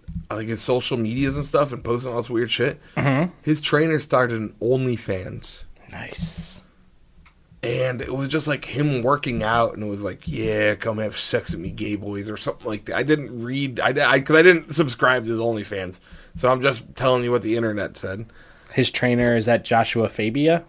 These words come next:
Speaker 1: Yes.
Speaker 2: Okay.
Speaker 1: And Fabia's a wild man. Fabia apparently at one point chased someone around a cage with a knife. <laughs>
Speaker 2: That's pretty neat.
Speaker 1: But they started an OnlyFans, and then they were also handling, like, his,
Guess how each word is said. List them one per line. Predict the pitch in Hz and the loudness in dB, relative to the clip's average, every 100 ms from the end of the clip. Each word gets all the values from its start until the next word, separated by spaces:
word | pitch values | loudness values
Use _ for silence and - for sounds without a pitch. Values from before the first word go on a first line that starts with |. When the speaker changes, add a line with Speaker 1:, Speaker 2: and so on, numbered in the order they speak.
| - | -4
Speaker 1:
Yes. | 147 135 104 - - - | 4 4 4 -2 -6 -6
Speaker 2:
Okay. | 107 - 82 82 - | -6 -6 -8 -8 -12
Speaker 1:
And | - 120 | -6 -6
Fabia's | - 131 143 165 165 | 0 6 6 8 6
a | 123 | 6
wild | 107 117 135 120 | 4 6 6 4
man. | 107 | 0
Fabia | 101 139 143 151 | 2 4 6 6
apparently | 131 127 143 139 | 6 2 2 2
at | 135 | 0
one | 120 143 | 2 0
point | 127 131 | 0 0
chased | - 135 135 - | -2 -2 -2 2
someone | 139 143 | 2 2
around | 117 123 | 0 0
a | 123 | -2
cage | - 131 135 | 0 0 0
with | 120 | -4
a | - | -6
knife. | 101 107 127 135 - - - - - - 1047 1077 988 | -2 2 2 2 -2 -12 -16 -18 -16 -18 -18 -18 -20
<laughs> | 880 - - - - - | -20 -20 -20 -20 -16 -6
Speaker 2:
That's | - - | -6 -4
pretty | - 127 110 | -2 0 -2
neat. | 95 101 - | -4 -8 2
Speaker 1:
But | - 160 | 6 6
they | 151 | 4
started | - 208 180 196 | 0 2 2 2
an | 165 139 | 0 2
OnlyFans, | 147 180 185 160 156 135 123 127 117 | 4 6 4 4 2 2 2 -2 -4
and | 135 139 | -2 0
then | 139 | 2
they | |
were | 139 | 4
also | 151 151 | 4 2
handling, | 139 123 151 147 143 131 | -2 -2 -2 -2 -2 0
like, | 120 | 0
his, | 117 110 - | 0 0 0